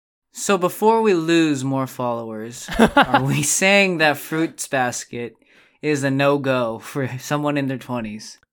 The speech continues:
Speaker 2: See, I don't know, because I've talked to people that have watched the show, and I, I've tried my best to kind of understand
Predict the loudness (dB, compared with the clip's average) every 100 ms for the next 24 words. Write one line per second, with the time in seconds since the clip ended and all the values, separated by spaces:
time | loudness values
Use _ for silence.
0 | _ _ _ _ _ -8 -2 0 0 -2
1 | 0 0 -2 -4 -2 -2 -2 0 0 -2
2 | -8 -8 -8 -8 -4 -2 -2 -2 -6 -6
3 | -6 -10 -12 -10 -6 -6 -8 -10 -12 -8
4 | -6 -6 -8 _ _ _ _ _ -4 -4
5 | -6 _ _ _ -20 -4 2 2 2 0
6 | -2 -2 -6 -2 -4 -6 -16 -16 -12 -10
7 | -10 -10 -10 -8 -10 -10 -16 -10 -6 -6